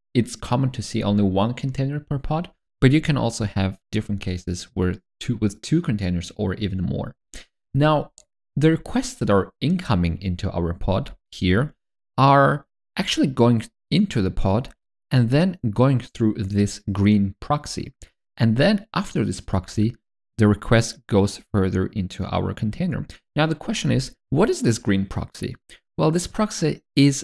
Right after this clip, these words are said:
a part of the service mesh, or it is actually the service mesh, but it has some more components. And let's talk about this extra component that we have here,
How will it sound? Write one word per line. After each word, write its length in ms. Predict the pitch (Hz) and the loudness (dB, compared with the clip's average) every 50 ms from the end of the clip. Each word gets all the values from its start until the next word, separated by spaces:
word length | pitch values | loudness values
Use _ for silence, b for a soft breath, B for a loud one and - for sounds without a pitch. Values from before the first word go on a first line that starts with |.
| - _ | -8 _
a 80 | - - | -8 -8
part 340 | - - - 98 101 - - | -6 -4 -2 -2 -2 -4 -6
of 100 | 87 - - | -8 -8 -8
the 60 | - | -10
service 400 | - - - 190 170 127 - - | -6 -4 -4 -4 -4 -4 -6 -10
mesh, 280 | - - - - - - _ | -12 -12 -14 -18 -20 -12 _
or 180 | - 156 165 160 | 2 4 4 4
it 160 | - 170 190 | 4 4 2
is 120 | 214 208 | 2 2
actually 320 | 180 135 - - - 113 104 | 0 -2 -2 -2 -2 0 0
the 60 | 101 | 0
service 340 | - - 156 165 147 123 - | 0 0 2 2 2 2 2
mesh, 240 | 107 101 110 - - _ _ _ _ _ _ | 2 2 2 0 -4 _ _ _ _ _ _
but 140 | - 131 131 | 0 2 2
it 120 | 127 117 - | 2 2 0
has 340 | - 117 113 110 - - _ _ | -2 -4 -4 -4 -6 -10 _ _
some 220 | - - - 104 95 | -10 -4 0 0 2
more 260 | 95 92 92 92 95 | 2 0 -2 -4 -6
components. 640 | 95 - 92 90 - - 143 143 127 - - - - _ _ B B B B _ _ | -6 -6 -8 -6 -4 -4 -4 -2 -2 -4 -6 -10 -14 _ _ B B B B _ _
And 240 | - 139 147 139 - | 2 2 2 2 0
let's 300 | - - 156 214 - - | 0 -2 -2 -2 -2 -2
talk 180 | - 175 175 - | -4 -4 -4 -4
about 300 | 160 139 120 113 107 - _ _ _ | -2 -2 -2 -2 -2 -6 _ _ _
this 400 | 107 98 98 107 110 110 - - _ _ _ _ _ - | -6 -2 0 0 0 -2 -2 -8 _ _ _ _ _ -8
extra 320 | 107 104 - - - 104 92 | -8 -6 -6 -6 -6 -6 -4
component 560 | - 101 92 87 - 160 160 127 98 98 - | -4 -4 -4 -2 -2 -2 -2 -2 -4 -6 -8
that 140 | - - - | -12 -12 -12
we 80 | 98 | -8
have 180 | 98 92 - - | -6 -6 -6 -4
here, 320 | - 92 104 139 151 - | -2 -2 -2 -2 -2 -6